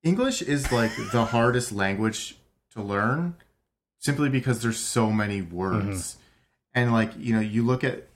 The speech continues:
Speaker 1: there's not that many words
Speaker 2: There's not that
Speaker 1: in
Speaker 2: many
Speaker 1: it.
Speaker 2: rules either. It, it,
Speaker 1: No,
Speaker 2: or there's a
Speaker 1: but
Speaker 2: lot of rule breaking. Yeah.
Speaker 1: Yeah, there's a lot of rule breaking, but there's,
Speaker 2: Mm-hmm.
Speaker 1: there's just, like, not words for certain things, you know, and, like, one word can mean multiple things in, you know,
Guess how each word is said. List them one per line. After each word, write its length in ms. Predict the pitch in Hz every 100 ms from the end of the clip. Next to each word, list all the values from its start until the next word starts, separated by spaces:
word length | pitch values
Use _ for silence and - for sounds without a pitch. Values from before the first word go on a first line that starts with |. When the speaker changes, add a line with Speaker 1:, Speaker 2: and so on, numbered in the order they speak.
| - -
Speaker 1:
there's 200 | 127 113
not 220 | 127 -
that 120 | 113
many 200 | 107 107
words 140 | 98 131
Speaker 2:
There's 140 | 123
not 120 | 131
that 60 | 127
Speaker 1:
in 40 |
Speaker 2:
many 120 | 110 98
Speaker 1:
it. 80 |
Speaker 2:
rules 760 | 92 110 107 90 85 82 - -
either. 240 | 143 101 92
It, 160 | 110 117
it, 400 | 113 117 - 185
Speaker 1:
No, 200 | 220 208
Speaker 2:
or 40 |
there's 160 | 196 143
a 40 |
Speaker 1:
but 60 | 131
Speaker 2:
lot 120 | 135
of 120 | 120
rule 240 | 127 113 101
breaking. 500 | 101 98 85 80 78 _ _
Yeah. 120 | 107
Speaker 1:
Yeah, 140 | 151 117
there's 160 | 127
a 80 | 139
lot 200 | 127 113
of 80 | 104
rule 180 | 98 90
breaking, 380 | 95 95 98
but 180 | 92 135
there's, 180 | 156 135
Speaker 2:
Mm-hmm. 140 | 101
Speaker 1:
there's 180 | 92 143
just, 220 | 160 151
like, 200 | 139 120
not 440 | 104 104 107 90 95
words 360 | 104 156 104 -
for 120 | 104
certain 360 | - 98 131
things, 520 | 180 92 90 87 - -
you 140 | 110
know, 300 | 98 92 92
and, 300 | - 101 98
like, 240 | 98 98 - - _ _ _ _ 107
one 320 | 107 127 123
word 240 | 113 120 113
can 120 | 113
mean 140 | 101
multiple 380 | 98 95 - 98
things 480 | 92 107 98 90 -
in, 400 | - 95 92 90
you 120 | 90 98
know, 300 | 87 90